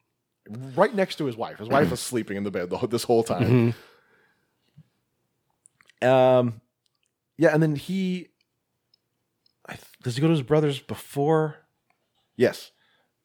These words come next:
Speaker 1: No. So, yeah, he sees these kids on the street,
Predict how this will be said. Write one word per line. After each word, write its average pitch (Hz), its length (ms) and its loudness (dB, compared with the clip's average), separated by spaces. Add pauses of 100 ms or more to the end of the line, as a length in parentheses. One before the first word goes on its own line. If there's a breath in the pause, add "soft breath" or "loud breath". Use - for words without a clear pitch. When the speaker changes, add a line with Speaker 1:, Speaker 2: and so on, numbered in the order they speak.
(640)
Speaker 1:
No. 131 240 -4 (640 soft breath)
So, - 140 0
yeah, 151 180 2
he 170 420 -10 (140)
sees 240 240 -4
these 240 160 -4
kids 185 320 4
on 120 100 2
the 107 80 -2
street, 120 440 0